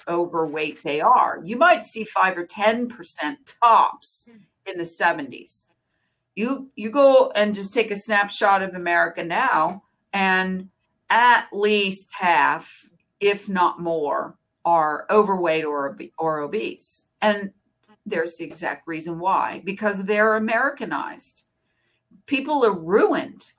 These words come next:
they're getting ruined here. They're filling them full of chemical, uh, uh, uh, you know, medic-, medicines, pills for everything. "Oh, well, now I got side effects from that. Well, let me give you a different pill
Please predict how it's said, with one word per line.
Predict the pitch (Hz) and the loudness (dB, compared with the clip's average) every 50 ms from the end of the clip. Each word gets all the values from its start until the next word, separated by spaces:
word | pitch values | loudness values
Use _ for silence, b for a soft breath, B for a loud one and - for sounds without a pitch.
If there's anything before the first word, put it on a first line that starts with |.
| _ _ | _ _
they're | - 196 | -14 -8
getting | 160 226 262 269 285 262 202 165 156 | -2 0 0 2 0 0 -2 -6 -6
ruined | 175 226 294 392 311 196 - - - - 165 | -2 -2 0 0 0 0 -4 -6 -12 -16 -14
here. | 160 143 - - - - _ _ _ _ _ _ _ _ _ _ _ _ _ _ _ | -14 -14 -12 -14 -18 -20 _ _ _ _ _ _ _ _ _ _ _ _ _ _ _
They're | - 196 196 | -4 -4 -4
filling | 196 - - 262 277 294 311 285 | -4 0 2 2 4 4 4 4
them | 277 254 | 2 0
full | 214 - - 226 208 | -2 -2 -2 -2 -2
of | 196 190 | -2 -4
chemical, | - 233 202 202 214 214 - 180 175 170 165 - - - - 175 185 - - - _ | -2 -2 -2 -2 -2 -4 -2 -2 0 0 0 -2 -4 -10 -18 -18 -18 -18 -20 -18 _
uh, | - 185 | -4 -4
uh, | 180 - - - 175 - - _ _ _ _ - | -4 -4 -6 -10 -12 -12 -12 _ _ _ _ -6
uh, | 196 180 - - - | -6 -6 -6 -6 -10
you | 190 202 190 | -10 -8 -4
know, | 170 160 156 156 160 160 - _ _ _ _ - 190 _ _ _ 170 165 _ | -2 -2 -2 -2 -4 -6 -10 _ _ _ _ -20 -20 _ _ _ -20 -20 _
medic-, | - 202 208 190 180 - 180 175 175 - - | -4 -2 0 2 2 2 2 0 0 -2 -4
medicines, | 196 196 190 185 185 190 190 190 190 - - 147 143 151 180 208 208 208 - - - _ _ _ _ _ | -4 -2 0 2 2 2 0 0 -4 -4 -6 -6 -6 -6 -6 -6 -6 -6 -8 -8 -12 _ _ _ _ _
pills | - - 226 226 226 233 226 220 220 | -2 2 4 6 6 6 6 4 2
for | - 190 175 | -2 2 2
everything. | 180 185 185 170 165 - - 147 120 131 139 156 180 - b b b b b b | 4 4 2 0 -6 -6 -6 -8 -6 -6 -6 -8 -10 -14 b b b b b b
"Oh, | - 226 254 285 | 2 4 6 6
well, | 269 254 | 6 4
now | 233 220 226 233 | 4 4 2 2
I | 240 | 2
got | 226 214 190 190 | 2 2 0 0
side | - - 214 196 202 202 | 0 2 4 4 4 2
effects | 208 208 - 185 165 165 - - | -2 -2 0 -2 -2 -2 -4 -14
from | - 185 185 175 | -12 -12 -10 -6
that. | 170 175 180 190 | -4 -4 -2 -2
Well, | 202 202 | 0 0
let | 220 233 233 | 0 0 -2
me | 262 254 | -4 -6
give | 233 240 | -6 -4
you | 233 214 | -2 -2
a | 208 | -2
different | 196 208 196 196 190 | -2 -4 -8 -8 -8
pill | 190 202 185 180 175 170 170 | -4 -2 0 2 2 0 0